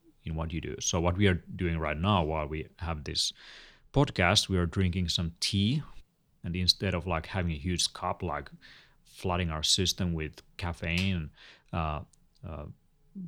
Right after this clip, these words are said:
for too much, what we do, we, we just have, like, a s-, little sip here and there as we go forward. And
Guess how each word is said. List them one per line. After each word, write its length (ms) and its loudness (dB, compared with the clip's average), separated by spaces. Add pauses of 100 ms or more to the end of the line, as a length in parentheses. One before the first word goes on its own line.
for 140 -4
too 180 -2
much, 380 0
what 180 0
we 100 2
do, 220 2
we, 160 -2 (140)
we 100 -2
just 220 0
have, 200 -2
like, 240 -6
a 40 -6
s-, 160 -6
little 280 -4
sip 380 2 (140)
here 180 -2
and 160 -4
there 360 2 (300)
as 140 -4
we 60 -2
go 160 -4
forward. 500 0
And 260 -10